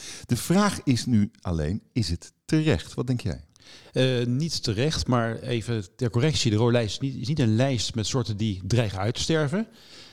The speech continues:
Speaker 2: Eh, er zijn ook soorten op die gevoelig zijn. En waar wat mee aan de hand kan zijn, maar
Speaker 1: Oh.
Speaker 2: niet per definitie dreigen uit te sterven.
Speaker 1: Oké.
Speaker 2: Dat heeft de minister ook direct, eh, gezegd na de publicatie van
Speaker 1: Oké.
Speaker 2: de rode lijst.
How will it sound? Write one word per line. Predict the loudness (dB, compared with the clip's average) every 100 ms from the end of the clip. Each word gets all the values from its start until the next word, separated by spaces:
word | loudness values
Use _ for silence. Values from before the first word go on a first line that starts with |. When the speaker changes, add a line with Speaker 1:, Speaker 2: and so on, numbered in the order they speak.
| -20 _
Speaker 2:
Eh, | -2 0 0
er | -2 -4
zijn | -4
ook | -4 -4
soorten | -2 -2 -2
op | -4 -4
die | -4 -4 -4
gevoelig | -2 2 4 4 2 2
zijn. | -2 -2 -6 -10 _ _ _ _ -6
En | -2
waar | -2
wat | 0
mee | -2 0
aan |
de | -2
hand | -4 -6 -2
kan | 0 2
zijn, | 0 0 -2
maar | -2 0
Speaker 1:
Oh. |
Speaker 2:
niet | 0 -2
per | -2
definitie | -2 -2 -2 -4 -8 -10
dreigen | 2 2 4
uit | 2 0
te | 0
sterven. | -2 -2 -2 -6 -6
Speaker 1:
Oké. | -8 -6
Speaker 2:
Dat | -10 -10 _
heeft | -6 -6
de | 0
minister | 0 2
ook | 2
direct, | 2 2 0
eh, | 0
gezegd | 2 2 0 2
na | 2 2
de | 0
publicatie | -2 -2 -2 -4 0
van | 0
Speaker 1:
Oké. |
Speaker 2:
de | 2
rode | 2
lijst. | 2 0 -2 -8